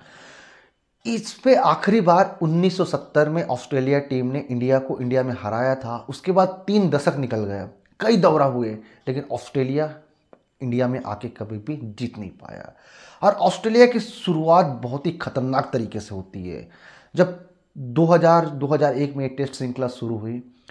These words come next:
तीन टेस्ट मैच की श्रृंखला थी। पहला मैच ऑस्ट्रेलिया ने बड़े आसानी से भारत को हरा दिया था।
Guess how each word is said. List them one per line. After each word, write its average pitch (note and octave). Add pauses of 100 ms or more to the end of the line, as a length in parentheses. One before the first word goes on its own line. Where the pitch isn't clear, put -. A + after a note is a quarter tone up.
(520)
तीन B3
टेस्ट G#3+
मैच E3+
की E3+
श्रृंखला A2
थी। - (580)
पहला F3+
मैच F#3+ (800)
ऑस्ट्रेलिया E3+
ने E3 (100)
बड़े G#3
आसानी D#3+
से D3
भारत A2+
को B2+
हरा F#2+
दिया D2+
था। -